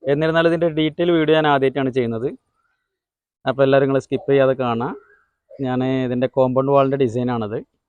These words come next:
Already ഒരു, ഒരു അഞ്ചടി ഉയരത്തിലാണ് നമ്മുടെ പ്ലോട്ട് നിൽക്കുന്നത്. ബാക്കിലോട്ട് അങ്ങനെ ഉയർന്നു പോകുന്നൊരു പ്രതലമാണ്. അത് നമ്മൾ അതിൻ്റെ ഉള്ളിൽ ഉപയോഗിച്ച രീതികളൊക്കെ നിങ്ങൾക്ക് കാണാവുന്നതാണ്. ഈ അഞ്ചടി ഉയരത്തിൽ നമ്മൾ കോമ്പൗണ്ട് വാൾ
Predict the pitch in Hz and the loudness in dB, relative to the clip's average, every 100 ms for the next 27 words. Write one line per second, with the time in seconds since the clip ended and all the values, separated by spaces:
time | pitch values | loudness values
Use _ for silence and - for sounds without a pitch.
0 | _ 135 143 160 185 185 185 185 185 175 | _ 0 2 4 4 4 4 4 4 2
1 | 160 165 165 156 147 147 147 147 139 131 | 2 4 4 4 4 2 -2 0 0 0
2 | 131 _ _ _ - 117 113 117 104 104 | 0 _ _ _ -4 -2 -2 -4 -6 -6
3 | 104 135 - - 127 120 123 123 131 127 | -6 -6 -10 -4 0 0 0 0 0 -2
4 | 123 120 117 131 127 120 120 113 107 107 | 0 0 -2 -2 -2 -2 -2 -2 -2 -2
5 | 104 123 - _ _ _ _ _ _ _ | -4 -8 -20 _ _ _ _ _ _ _
6 | _ 127 135 135 135 143 - _ _ - | _ -4 -2 0 0 -2 -4 _ _ -4
7 | 131 143 135 143 123 127 120 135 135 131 | 0 2 2 2 2 0 0 -4 0 2
8 | 127 127 135 131 127 123 117 127 - 120 | 2 2 0 0 -4 -4 -4 -6 -6 -8
9 | 113 113 113 113 104 123 - _ _ _ | -6 -6 -6 -4 -6 -8 -16 _ _ _
10 | _ _ _ _ _ 147 143 143 139 139 | _ _ _ _ _ -2 0 2 2 2
11 | 131 127 131 123 127 180 _ _ - 127 | 2 -2 -4 -2 -2 -4 _ _ -6 -2
12 | 120 120 123 | -2 0 2